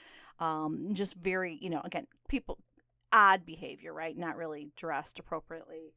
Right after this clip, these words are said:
But again, like I said, some friends were like, "No, that's really not." But his reputation really suffered because people would talk about these eccentricities and maybe exaggerate them.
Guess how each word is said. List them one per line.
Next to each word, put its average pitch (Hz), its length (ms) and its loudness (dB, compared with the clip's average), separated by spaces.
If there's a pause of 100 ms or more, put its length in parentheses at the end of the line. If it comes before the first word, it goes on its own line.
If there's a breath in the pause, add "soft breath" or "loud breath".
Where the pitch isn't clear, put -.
(140)
But 311 100 -4
again, 262 160 -2
like 226 140 -4
I - 20 -8
said, 180 220 -6
some 196 160 -2
friends 180 300 -2
were 175 60 -4
like, 170 140 -6
"No, 277 160 0
that's 247 260 -6
really 214 220 -4
not." 160 320 -6
But 190 100 -2
his 220 180 4
reputation 196 580 2
really 160 220 0
suffered 139 520 -8
because 160 280 -6
people 170 300 -8
would 160 120 -8
talk 160 240 2
about 170 160 -4
these 160 160 -8
eccentricities 165 680 -6
and 240 80 2
maybe 240 220 0
exaggerate 156 580 -4
them. 160 280 -4